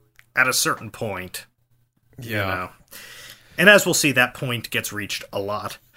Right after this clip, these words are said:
Speaker 1: Um, at the same time, a Irish nationalist member of parliament named Joe Devlin, uh, was,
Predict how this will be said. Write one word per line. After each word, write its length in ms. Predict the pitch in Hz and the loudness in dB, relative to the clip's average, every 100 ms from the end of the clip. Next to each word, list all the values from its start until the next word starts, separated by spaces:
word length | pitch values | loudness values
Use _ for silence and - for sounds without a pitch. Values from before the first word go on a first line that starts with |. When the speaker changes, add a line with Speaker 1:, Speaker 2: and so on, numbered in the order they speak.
| - - | -20 2
Speaker 1:
Um, 400 | 147 139 127 117 _ _ | 4 4 2 -4 _ _
at 120 | 175 175 | 0 2
the 60 | |
same 280 | 160 196 185 | 6 6 6
time, 460 | 165 156 143 135 131 _ - | 6 6 6 4 -4 _ 0
a 320 | 135 135 123 - | 2 2 0 2
Irish 380 | 170 175 165 - | 6 6 6 4
nationalist 720 | 147 143 139 135 120 117 - - | 2 2 2 -2 -2 -4 -4 -6
member 300 | 123 120 117 | -4 -2 -4
of 100 | 113 | 0
parliament 580 | 185 180 151 139 135 - _ _ _ _ _ _ - - | 4 6 6 2 -2 -8 _ _ _ _ _ _ -12 -2
named 180 | 127 120 | -2 2
Joe 200 | 127 123 | 2 4
Devlin, 540 | 151 170 131 123 117 - - - _ | 4 4 2 -2 -4 -12 -20 -20 _
uh, 40 | 147 | 2
was, 340 | 135 120 - | 4 4 0